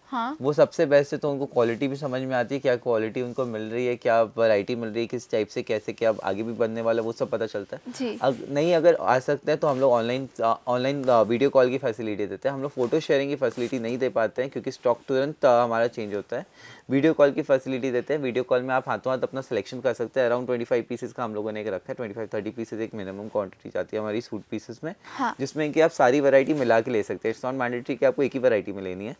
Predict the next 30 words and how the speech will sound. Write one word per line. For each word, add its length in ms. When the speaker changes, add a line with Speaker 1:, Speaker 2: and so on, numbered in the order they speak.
Speaker 1:
हाँ। 140
Speaker 2:
आप 120
सारी 260
वैरायटीज 420
मिला 260
के 140
आप 180
ले 120
सकते 280
हैं 100
and, 320
uh, 420
mix 140
and 120
match 160
करके 220
आप 160
टोटल 240
ले 140
सकते 360
हैं। 80
Speaker 1:
ओके। 160
Speaker 2:
ब्लैक 200
मैचिंग 300
पे 80
मैंने 220
आपको 220
दिखाया, 260
सेम 320
जैसे, 320